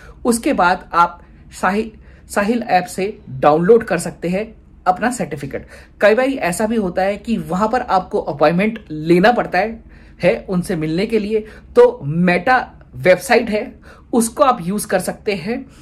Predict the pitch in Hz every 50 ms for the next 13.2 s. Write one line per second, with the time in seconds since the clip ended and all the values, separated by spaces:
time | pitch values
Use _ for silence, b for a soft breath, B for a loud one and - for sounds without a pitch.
0 | B B B B B B - 208 196 180 185 220 - - 285 247 226 226 220 226
1 | 208 175 175 - 240 233 226 - - - 175 - 202 226 233 226 - - - 180
2 | 160 156 165 160 151 156 156 147 156 151 147 - 156 151 - 151 - - 165 156
3 | 151 147 B B B B B B - - 254 254 214 160 123 - - - - -
4 | - - - 277 294 339 339 294 - 226 247 277 277 - - - 180 180 185 180
5 | - 202 175 196 226 233 208 202 202 - 233 226 233 226 214 202 - 208 - -
6 | 240 220 226 - 220 202 226 247 240 208 214 - - - 196 165 147 - 165 220
7 | 233 226 226 226 226 233 247 240 240 B B B B B B B B - - 208
8 | 214 196 196 190 190 190 - 196 190 233 226 202 190 185 - 220 - - 170 160
9 | 160 165 185 175 - - - 160 175 175 175 247 226 226 226 233 233 - 220 -
10 | - 190 185 185 - - - - - 190 165 185 220 247 240 - 262 226 247 285
11 | 214 175 196 196 220 202 196 202 180 - 196 - - - 202 233 - - - -
12 | 190 170 160 - 160 160 165 196 226 226 226 - B B B B B B - 196
13 | 202 226 240 226